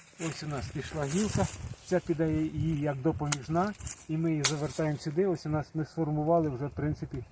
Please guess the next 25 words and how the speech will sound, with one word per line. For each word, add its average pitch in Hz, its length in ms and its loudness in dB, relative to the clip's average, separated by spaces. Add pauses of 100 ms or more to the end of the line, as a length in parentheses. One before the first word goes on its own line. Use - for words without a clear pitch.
(140)
таке 131 300 -4
крило. 139 260 2 (1300)
Запотужна, 185 960 8 (640)
хороша, 180 440 8
ну, 151 100 4
пот-, - 420 -2
сильно 175 280 6
потужна, - 400 2
тому 208 180 4
ми 180 80 6
її 160 140 6
трошечки - 600 10 (440)
зменшимо, 175 520 2
щоб 139 240 -2
вона 175 200 4
у 180 80 4
нас 170 240 2 (640)
вписувалась 165 680 8 (460)
в 120 40 -8
загальний 170 420 6
малюнок, 170 440 0 (960)
і - 40 -2 (1080)
трошечки 208 480 6
її 190 200 2 (120)
опустимо. 170 1040 4